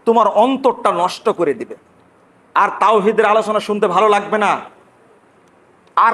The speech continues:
তাওহীদের বক্তব্য শুনতে ভালো লাগবে না, তোমার অন্তরটা নষ্ট হয়ে গেলে আর যারা সহি বক্তব্য দেয়,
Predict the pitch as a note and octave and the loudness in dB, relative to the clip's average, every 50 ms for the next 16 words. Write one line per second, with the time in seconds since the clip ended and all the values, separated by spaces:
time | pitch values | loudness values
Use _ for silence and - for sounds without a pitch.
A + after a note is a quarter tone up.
0 | - - - A3+ A#3+ A3+ G#3+ A#3+ A#3 B3 A#3 - A3+ A3 - - B3+ A#3+ - A#3 | 0 -2 0 2 2 2 2 0 0 0 0 0 0 -2 -2 -2 -2 -2 -2 -2
1 | A#3+ A#3+ A3+ F#3+ G3+ A3+ A#3+ A#3+ A#3 A3 - G3+ A3+ A3 G3 C#3+ A2+ - - - | -2 -2 0 2 2 2 4 2 2 0 0 -2 -2 -2 -2 -4 -4 -8 -14 -20
2 | - _ _ _ _ _ _ _ _ _ _ _ _ _ _ _ _ _ _ - | -20 _ _ _ _ _ _ _ _ _ _ _ _ _ _ _ _ _ _ -4
3 | F#3 G3 A#3 A#3 A#3 A3+ A#3+ A#3+ A#3+ A#3 B3+ C4 B3+ B3 A3+ A#3+ B3 A#3+ - - | -2 0 2 2 4 2 2 0 0 -2 -2 0 0 0 0 0 0 -2 -2 -2
4 | B3+ B3+ B3 C4 C4+ C4+ C4 C4+ C#4 D4 D4 A3+ - - - - - - - _ | 0 0 2 2 2 2 2 2 2 2 2 2 0 -4 -8 -14 -18 -20 -20 _
5 | _ _ _ _ _ _ _ _ _ - F#3 A#3 B3+ A#3+ G3+ - - - - - | _ _ _ _ _ _ _ _ _ 0 2 2 4 2 2 -2 -6 -12 -18 -20
6 | - _ _ _ _ _ _ _ _ - F3+ F#3+ A3+ A#3 A3 G#3+ - - - - | -20 _ _ _ _ _ _ _ _ -2 0 0 2 2 2 0 -2 -4 -2 0
7 | B3+ B3 C4+ D4+ - - C4 C4 C4 C4 C4+ - B3+ G#3 G3+ A3+ F3 F#3+ E3 C#3+ | 2 2 2 2 2 2 0 0 -2 -4 -4 -4 -2 0 0 0 0 0 -2 -2